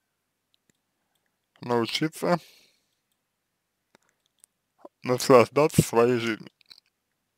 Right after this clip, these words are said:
Вот. Без, как бы, обязательного в этом смысле, а,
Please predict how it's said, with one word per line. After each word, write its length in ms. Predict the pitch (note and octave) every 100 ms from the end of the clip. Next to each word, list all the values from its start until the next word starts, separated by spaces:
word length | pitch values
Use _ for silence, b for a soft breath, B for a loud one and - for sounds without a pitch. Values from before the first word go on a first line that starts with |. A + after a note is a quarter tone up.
| _ _ _ _ _ _ _ _ _ - - _ _ - _ - D#3+ -
Вот. 480 | G2+ G2 G#2+ - - _ _ _ _ _ _ _ _ _ _ _ _ _ _ _ _ _
Без, 460 | - A2 C#3+ F#3+ A#3 C#3+ B2 - -
как 300 | - D3+ C#3+
бы, 360 | C#3 B2 A2+ - _ _ _ _
обязательного 1000 | - C3+ C3 A#2 C3+ D#3+ F3+ D#3 C#3 A#2+
в 80 | A2+
этом 340 | A2+ - A2
смысле, 520 | - D3 F3 - D#3 D3 - _ _ _ _ _ _ _ _ _ _ - _ _ _ _ _ _ _ _ _ _ _ _ _ _ _ _
а, 480 | - G1+ - G1+ -